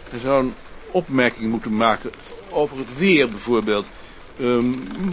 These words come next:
mo-, mooi weer vandaag. <clears throat> Of, ehm, ja, jammer dat het gaat bewolken. Hij woog die woorden en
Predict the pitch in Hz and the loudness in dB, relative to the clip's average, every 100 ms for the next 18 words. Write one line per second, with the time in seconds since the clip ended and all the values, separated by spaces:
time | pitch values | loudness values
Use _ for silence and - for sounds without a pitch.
0 | 190 190 - - - - - 240 - - | -2 -4 -6 -14 -18 -18 -14 -12 -12 -14
1 | - - - - - - - 214 233 240 | -18 -20 -20 -20 -20 -18 2 6 8 10
2 | 254 208 185 165 120 - - - - 320 | 8 6 6 6 6 0 -18 0 4 8
3 | 262 170 101 - - - 147 170 - - | 8 6 4 -8 -18 2 6 6 4 4
4 | 160 160 156 151 156 147 - - - - | 8 10 10 6 2 -2 -12 -14 -12 -10
5 | 113 139 - - 57 - - - - - | -10 -8 -8 -10 -10 -10 -10 -12 -12 -14
6 | - - - - - - 151 170 - 160 | -18 -20 -18 -20 -20 -6 4 6 6 0
7 | 160 165 233 208 185 - 196 185 175 240 | 2 8 8 8 6 6 4 4 8 10
8 | 247 - 131 - - - - - - - | 10 6 4 2 -10 -20 -20 -18 -18 -18
9 | - - - - - - - - - - | -18 -18 -20 -20 -18 -14 -14 -14 -14 -14
10 | - - - 131 135 127 180 208 - 143 | -14 -16 -10 -2 0 6 8 8 6 -2
11 | 123 131 135 160 - 156 | 4 6 8 6 2 0